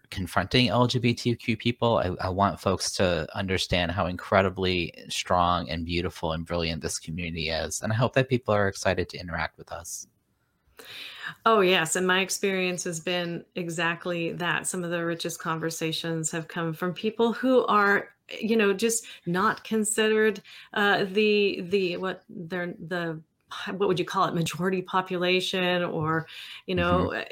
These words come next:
Speaker 2: I, I really have gotten a lot of learning and appreciation from, from any kind of interaction with people who don't think like I do, don't look like I do.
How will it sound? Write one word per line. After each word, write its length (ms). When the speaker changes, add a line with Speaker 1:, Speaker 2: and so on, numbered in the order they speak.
Speaker 2:
I, 280
I 60
really 360
have 160
gotten 560
a 100
lot 380
of 200
learning 680
and 160
appreciation 1000
from, 460
from 360
any 480
kind 320
of 240
interaction 600
with 160
people 380
who 320
don't 320
think 260
like 220
I 220
do, 400
don't 200
look 280
like 180
I 180
do. 380